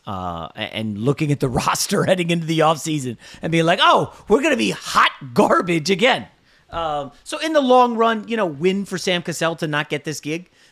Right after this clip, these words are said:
Um, although I gotta give a shout out to my guy, Dante Jones, who I believe is also on the Clippers bench. Um, their assistant, their staff is solid. Um, their head coach, you know, leaves a little something to be desired.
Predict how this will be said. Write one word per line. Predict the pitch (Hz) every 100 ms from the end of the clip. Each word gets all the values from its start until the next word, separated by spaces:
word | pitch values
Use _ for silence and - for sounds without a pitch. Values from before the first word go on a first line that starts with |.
| _
Um, | 143 139 123 117 107 - _ _ _
although | 185 196 196
I |
gotta | 196 185
give | 160 156
a |
shout | - 165 156
out | 147
to |
my | 143 139
guy, | 135
Dante | 117 131 131 131
Jones, | 110 127 127 107
who | 123
I | 113
believe | 101 110 127 143
is | 110
also | 123 - 113
on |
the | 101
Clippers | - 110 104
bench. | 104 101 104 - - _ -
Um, | 104 98 92 90 -
their | 135
assistant, | 110 - 143 - 127 113 -
their | 185
staff | - 269 285 226
is | 156
solid. | - 190 190 123 90 _ _ _ -
Um, | 143 131 113 104 107
their | 123
head | 143 131
coach, | 151 131 - - -
you | 131
know, | 80
leaves | 78 110 98
a |
little | 92 90
something | 82 113 104 92
to | 92
be | 95
desired. | 85 80 104 78